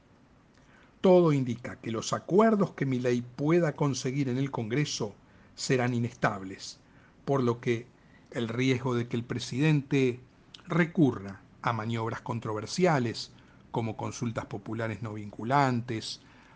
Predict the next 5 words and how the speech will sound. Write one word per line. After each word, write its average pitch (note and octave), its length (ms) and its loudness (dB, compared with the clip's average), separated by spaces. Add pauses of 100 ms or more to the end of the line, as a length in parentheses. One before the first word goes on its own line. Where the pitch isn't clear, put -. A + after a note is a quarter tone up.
(200)
nuevos C3+ 640 4
decretos B2 920 -2 (240)
viciados A#2+ 640 0
de A2 100 -8
inconstitucionalidad A2 1400 -2